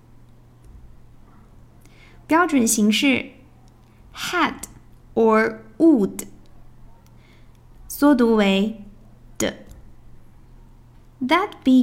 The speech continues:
great. That'd be great. 标准形式have，缩读为v。I've heard so much about you.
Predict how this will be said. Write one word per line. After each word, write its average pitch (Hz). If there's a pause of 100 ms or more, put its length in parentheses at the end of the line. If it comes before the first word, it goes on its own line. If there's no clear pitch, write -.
great. - (1120)
That'd 269
be 233
great. 302 (2000)
标 254
准 220
形 190
式 226 (320)
have， 220 (1160)
缩 269
读 226
为 208 (160)
v。 196 (1160)
I've 370
heard 320
so 277
much 254
about 214
you. 196